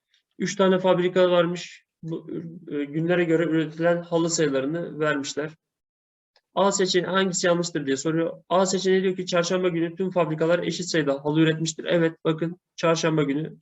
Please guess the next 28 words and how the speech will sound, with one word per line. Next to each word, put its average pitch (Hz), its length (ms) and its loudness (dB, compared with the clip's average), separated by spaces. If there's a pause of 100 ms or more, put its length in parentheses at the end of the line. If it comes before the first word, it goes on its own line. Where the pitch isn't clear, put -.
tam 160 180 0
ortada 151 520 0
eşitler. 156 580 -4 (1000)
Üç 196 220 -2
fabrikanın 170 580 2
beş 190 200 2
günlük 143 300 -2
toplam 170 340 0
halı 180 220 4
üretim 160 300 0
sayıları 151 300 -2
eşittir. 170 420 -6 (680)
Şimdi 175 240 -4
grafiğe 196 480 4
zaten 190 340 2
baktığınızda 190 580 0
fark 180 260 0
edeceksiniz 180 560 0
durumu. 175 320 -4
Hep 208 140 -2
sayılar 190 480 0 (180)
aynı 185 260 2
oranda 165 300 2
gitmişler. 135 460 -10
Mesela 139 540 -2 (400)
burada 170 260 2
elli 175 260 2
üretmiş 175 580 -2